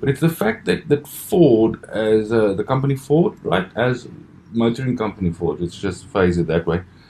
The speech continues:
right, has applied for a patent that will allow them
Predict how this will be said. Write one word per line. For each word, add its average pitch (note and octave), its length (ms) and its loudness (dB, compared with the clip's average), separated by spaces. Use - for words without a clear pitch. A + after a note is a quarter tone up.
right, G#2+ 200 2
has A2 140 -2
applied E3 320 0
for F#3 120 2
a C#3+ 80 2
patent C3 540 0
that A2 200 0
will G#2+ 440 4
allow A2 600 2
them F#2+ 540 -2